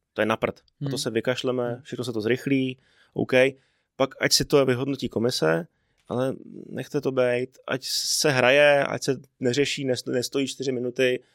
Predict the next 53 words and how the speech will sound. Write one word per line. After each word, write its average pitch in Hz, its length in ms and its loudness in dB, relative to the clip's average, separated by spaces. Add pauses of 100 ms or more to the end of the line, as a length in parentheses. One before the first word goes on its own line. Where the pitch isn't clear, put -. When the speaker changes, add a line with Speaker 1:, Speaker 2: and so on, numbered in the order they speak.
(280)
Speaker 1:
pak - 140 -10
se 139 80 0
jdu 135 80 0
podívat, 127 560 0 (200)
hm, 120 200 -10
vidím 120 220 -4
situaci. 120 680 -2 (540)
Teď 127 120 -2
samozřejmě 135 360 2
i 107 40 -2
toho 143 140 2
hlavního 135 300 2
tím 151 120 -2
dostaneš 143 320 0
potlak, 147 560 0 (340)
že 120 60 -12
to 123 160 -4
dlouho 151 420 2
hledáš, 127 600 0
pak - 160 -6
mu 151 80 -4
tam 143 120 -4
něco 135 180 -4
nabídneš, 123 420 -4
říkáš 135 320 -4
mu 143 80 -6
nějaký 131 300 -6
svůj 131 180 -4
pohled. 123 380 2 (720)
Ne. 127 200 2 (640)
Speaker 2:
A - 60 -4
jako 151 140 4
Speaker 1:
Ne. 175 60 4
Speaker 2:
znejistí 165 440 2
ten, 143 120 0 (140)
eh, 127 40 -4 (140)
Speaker 1:
No 123 80 4
jasně. 127 240 6
Speaker 2:
rozhodčí. 135 240 2
A 135 80 6
já 143 60 4
jsem 160 160 0
nedivím, 160 420 2
to 135 80 2
je 127 40 6
jako, 135 220 4
Speaker 1:
No - 100 2
jasně, 143 320 4
Speaker 2:
ty - 0 -
Speaker 1:
to 156 40 4
je 147 40 6
Speaker 2:
najednou 147 220 8
Speaker 1:
logický. 165 260 4